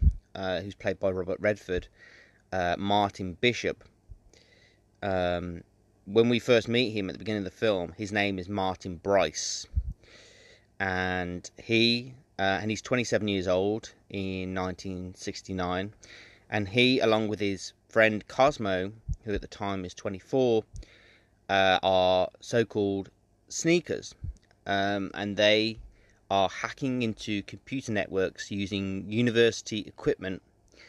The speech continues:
to restri-, redistribute, um, uh, funds from the Republican Party in the U S to various,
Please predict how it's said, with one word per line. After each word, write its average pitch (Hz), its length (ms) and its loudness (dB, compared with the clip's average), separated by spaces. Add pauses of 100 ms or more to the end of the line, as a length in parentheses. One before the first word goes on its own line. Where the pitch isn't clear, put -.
(480)
to 117 100 -4
restri-, 135 340 0 (200)
redistribute, 123 920 -2 (300)
um, 98 720 2 (760)
uh, 95 160 2
funds 117 520 2
from 104 280 -4
the 98 300 -2
Republican 104 640 -4
Party 87 640 -6 (680)
in 110 80 -6
the 104 80 -2
U 104 220 4
S 87 380 2
to - 120 -8
various, 113 640 4